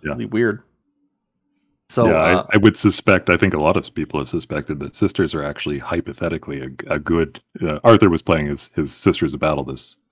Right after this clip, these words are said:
Speaker 1: this event, uh, that they're actually apparently probably a good matchup against Votann, and yet.
Speaker 2: I mean, any of the T three armies are probably a good matchup against Votann.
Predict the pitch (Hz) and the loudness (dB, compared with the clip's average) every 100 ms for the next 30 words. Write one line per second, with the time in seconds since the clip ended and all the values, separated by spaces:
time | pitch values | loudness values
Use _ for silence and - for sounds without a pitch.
0 | _ - 76 73 67 69 - - - - | _ -6 -4 -4 -10 -12 -16 -20 -20 -4
1 | - 80 73 73 - _ 113 113 117 120 | 2 4 4 -2 -10 _ 6 8 8 8
2 | 117 92 - - 98 120 85 73 87 87 | 8 6 4 2 4 6 4 0 0 0
3 | 76 71 65 95 104 - 73 67 - 73 | 0 -4 0 6 6 6 -2 -4 -6 -8
4 | - - - 78 90 90 - 78 71 - | -10 -4 -2 2 2 2 2 -2 -2 -4
5 | 71 69 71 78 90 - - - _ _ | -8 -8 -6 0 0 -2 -10 -20 _ _
6 | _ _ _ _ _ _ _ _ _ _ | _ _ _ _ _ _ _ _ _ _
7 | 147 135 127 170 147 120 127 117 117 101 | -2 0 2 4 4 4 2 0 2 0
8 | 107 104 113 104 95 98 90 95 - 101 | -2 -4 -2 -2 -2 -4 -8 -12 -12 -10
9 | - - - - - | -12 -12 -10 -8 -10